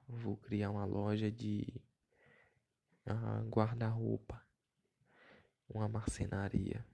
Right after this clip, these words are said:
Pô, mas eu não sou um bom marceneiro. Erro, quebrou a loja. Vou pensar em outro negócio.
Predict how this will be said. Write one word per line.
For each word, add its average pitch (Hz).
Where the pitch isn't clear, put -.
Pô, 113
mas 110
eu 117
não 123
sou 113
um -
bom 113
marceneiro. 107
Erro, 107
quebrou 107
a 104
loja. 104
Vou 104
pensar 101
em 104
outro 104
negócio. 101